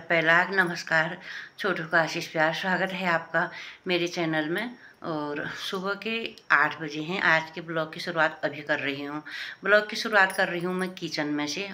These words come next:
और आज मैं, अ, सब्ज़ी पे क्या बना रही हूँ मैं आपको दिखाती हूँ। आज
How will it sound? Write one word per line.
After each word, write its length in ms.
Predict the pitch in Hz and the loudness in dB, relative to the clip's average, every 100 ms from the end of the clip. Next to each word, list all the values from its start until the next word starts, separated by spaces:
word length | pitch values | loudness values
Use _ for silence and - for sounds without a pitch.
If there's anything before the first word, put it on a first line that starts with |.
| - | -6
और 300 | 147 151 - | -4 -4 4
आज 300 | 156 156 156 | 6 6 4
मैं, 200 | 160 170 - - - - - - | -2 -2 -4 -12 -12 -14 -18 -10
अ, 40 | 156 151 143 143 127 - | -6 -4 -2 -4 -6 -4
सब्ज़ी 320 | 190 175 202 | -2 -2 -4
पे 140 | 220 | -4
क्या 220 | 220 202 175 | 0 4 4
बना 240 | 170 156 | 4 0
रही 120 | 147 | 0
हूँ 120 | 151 175 | 0 2
मैं 60 | |
आपको 240 | 160 151 165 | 4 2 -4
दिखाती 480 | 156 160 151 143 151 | -6 2 2 2 -4
हूँ। 200 | 165 175 | -2 6
आज 320 | 160 165 175 | 6 6 2